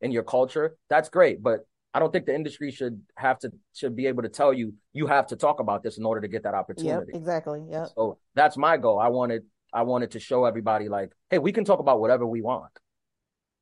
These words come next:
Speaker 2: Well, you did a great job of it, and I'm excited for people to check out. Listen, favorite romantic comedy?
Speaker 1: Thank you so much. My favorite romantic comedy, I would say,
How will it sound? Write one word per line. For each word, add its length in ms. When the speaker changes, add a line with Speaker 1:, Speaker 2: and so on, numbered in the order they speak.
Speaker 2:
Well, 100
you 120
did 100
a 60
great 180
job 240
of 140
it, 120
and 80
I'm 140
excited 400
for 80
people 160
to 60
check 180
out. 160
Listen, 540
favorite 340
romantic 480
comedy? 540
Speaker 1:
Thank 180
you 60
so 180
much. 320
My 240
favorite 280
romantic 440
comedy, 540
I 100
would 220
say, 520